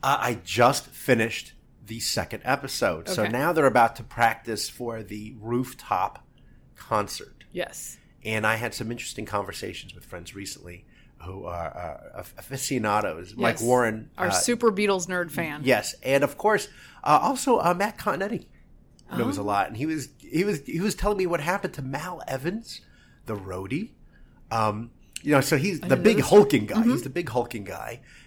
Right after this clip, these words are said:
Speaker 1: And apparently he was really, he was literally broken up. I mean, he was, he was broken up by the literals being broken up literally.
Speaker 2: Right.
Speaker 1: Right? Uh, and never quite fully recovered, did some other gigs here and there,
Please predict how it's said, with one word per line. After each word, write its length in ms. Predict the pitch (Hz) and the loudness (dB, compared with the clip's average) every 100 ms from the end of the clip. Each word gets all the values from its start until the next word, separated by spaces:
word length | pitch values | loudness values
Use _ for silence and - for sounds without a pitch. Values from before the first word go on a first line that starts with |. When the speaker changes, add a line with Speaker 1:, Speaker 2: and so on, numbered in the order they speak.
| - - | -18 -8
Speaker 1:
And 320 | 120 117 113 | -4 -4 -6
apparently 420 | 117 - 165 156 113 | -8 0 2 2 -2
he 120 | 135 | -6
was 200 | 135 110 | -8 -10
really, 640 | 113 127 151 147 131 - - - - - _ - | -10 -4 -4 -4 -8 -10 -18 -20 -20 -20 _ -14
he 80 | 131 | -2
was 180 | 143 107 | -2 4
literally 340 | 175 202 120 | 6 8 6
broken 380 | 110 101 95 101 | 2 0 0 0
up. 180 | 95 - - | 0 0 4
I 80 | |
mean, 80 | 127 | 6
he 60 | 160 | 8
was, 180 | 165 - - | 6 4 -2
he 120 | - | 2
was 160 | 185 127 | 4 6
broken 320 | 104 202 185 | 6 6 8
up 120 | 147 | 6
by 100 | - 123 | 6 4
the 120 | 120 | 4
literals 480 | 131 127 117 110 - | 2 2 -2 -6 -4
being 240 | 123 104 | -2 0
broken 320 | 113 101 101 | 0 0 0
up 140 | 90 - | -6 -6
literally. 340 | 110 78 - | -6 -8 -8
Speaker 2:
Right. 240 | 202 151 - | -2 -2 -2
Speaker 1:
Right? 260 | 95 117 - - - - - | -4 -4 -8 -20 -20 -20 0
Uh, 220 | 110 107 | 4 4
and 100 | - | 4
never 140 | 110 120 | 0 -2
quite 220 | - 107 | -2 -6
fully 200 | - 101 | -4 -6
recovered, 420 | 92 - 107 98 | -4 -2 -2 -2
did 120 | 104 | -8
some 180 | - 98 | -10 -8
other 180 | 98 90 | -10 -10
gigs 500 | 92 104 95 104 - | -10 -10 -10 -14 -16
here 260 | - 120 98 | -14 -12 -10
and 160 | 95 101 | -10 -8
there, 320 | 101 95 | -6 -6